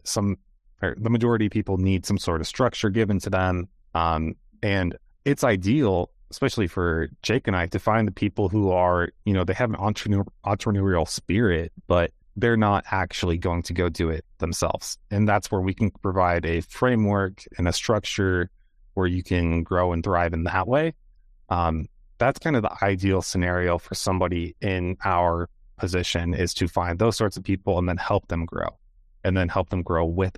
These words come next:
us instead of out and away from us. So, uh, the last one, I'm kinda, like, mushing these all together just because they're so interconnected,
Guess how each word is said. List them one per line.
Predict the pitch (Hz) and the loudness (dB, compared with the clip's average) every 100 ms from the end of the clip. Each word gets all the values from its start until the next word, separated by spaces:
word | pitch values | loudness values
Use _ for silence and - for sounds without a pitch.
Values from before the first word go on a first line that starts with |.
| - | -6
us | - - - | -6 -6 -4
instead | 92 - 87 | -2 0 0
of | 85 - - | -2 -8 -2
out | 90 87 | -2 0
and | 90 | -2
away | 82 87 85 | 0 0 0
from | - 80 | -2 -6
us. | - - - - _ - _ - | -6 -8 -12 -14 _ -20 _ -6
So, | - 98 85 _ - | 0 0 0 _ -6
uh, | - 90 85 82 - - - - - - | 0 4 4 0 -6 -20 -20 -20 -8 -2
the | |
last | 101 101 - | 4 4 2
one, | 107 98 90 - - - - - | 0 0 -2 -8 -20 -20 -20 -12
I'm | 101 | -4
kinda, | 113 | 0
like, | 98 90 | 0 0
mushing | 85 80 - 85 | -2 0 -2 -2
these | 87 | 0
all | 82 85 | 0 0
together | 80 85 87 | -2 -2 0
just | 85 - | -2 -4
because | - 85 | -4 -4
they're | 80 | -2
so | 87 85 | -4 -2
interconnected, | 85 - 85 85 104 107 | -2 -4 -8 -4 -4 -4